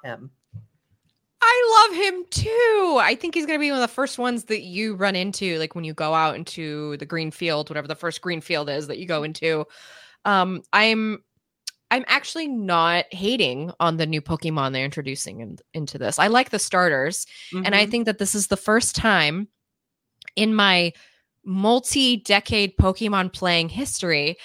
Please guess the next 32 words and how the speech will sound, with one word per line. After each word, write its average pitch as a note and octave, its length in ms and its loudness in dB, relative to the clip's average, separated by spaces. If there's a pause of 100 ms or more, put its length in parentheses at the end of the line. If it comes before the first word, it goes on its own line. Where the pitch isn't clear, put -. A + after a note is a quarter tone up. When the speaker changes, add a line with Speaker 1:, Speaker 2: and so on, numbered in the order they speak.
(220)
Speaker 2:
that F#3+ 200 0
I'm G#3 200 2
going A#3 240 0
to A3 120 -6
choose A3+ 640 -2
a F#3 400 2
leaf G#3+ 380 -6
starter C#3 640 -4 (140)
over F3 320 0
a E3+ 120 0
water F3 400 2
starter. B2 600 -6 (100)
Speaker 1:
This A3+ 220 -6
is - 60 0
your D4+ 160 4
first B3 600 2
time? G#3+ 560 4 (1000)
Oh F3+ 220 4
my E3+ 220 0
Speaker 2:
I D#3 60 0
Speaker 1:
gosh. F#3 200 2
Speaker 2:
always G3+ 400 4
go G3 140 0
with F#3+ 140 -2
a F#3+ 60 0
water F3 300 2
starter D3+ 400 -4
because D#3 240 -6
I D#3 100 -2
just, - 320 -10
I E3 120 0
know E3+ 80 2